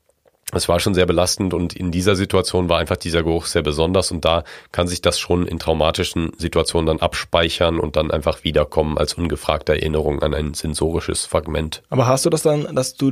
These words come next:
Speaker 2: an das, dass das plötzlich mal wieder so hochkommt, so aufdringlich quasi? Also aufdringlich finde ich eigentlich ein gutes Wort auf Deutsch, weil es halt auch diese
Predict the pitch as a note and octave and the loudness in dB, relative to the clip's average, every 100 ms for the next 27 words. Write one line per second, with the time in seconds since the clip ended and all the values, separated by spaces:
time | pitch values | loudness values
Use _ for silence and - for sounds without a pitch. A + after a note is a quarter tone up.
0 | B2+ C3+ A#2+ A#2 C3+ - - A#2+ C#3+ - | 0 -4 0 2 0 -4 -4 -4 -2 0
1 | F3 D#3 D3 C3+ B2+ A#2 G#2 B2 - - | -2 0 -2 0 2 0 0 0 0 -2
2 | D#3 D3 - B2 - - - _ _ _ | -2 0 0 -2 -2 -8 -14 _ _ _
3 | B2+ B2+ - C3 C3+ D3+ D3+ - - C#3 | 0 0 0 2 2 4 2 0 2 2
4 | D3 D3 A#2 - C#3+ D#3+ C#3+ - B2+ A#2 | 4 2 2 2 0 0 -2 -2 -2 0
5 | A2+ A2+ G#2+ C3+ C#3 A2 A2 A#2+ A2 A2+ | 0 0 2 2 2 2 2 2 0 0
6 | A2 - A2 A2 - G#2+ - G#2+ A#2 G#2 | 0 2 2 2 0 0 2 0 0 0
7 | G#2 | -2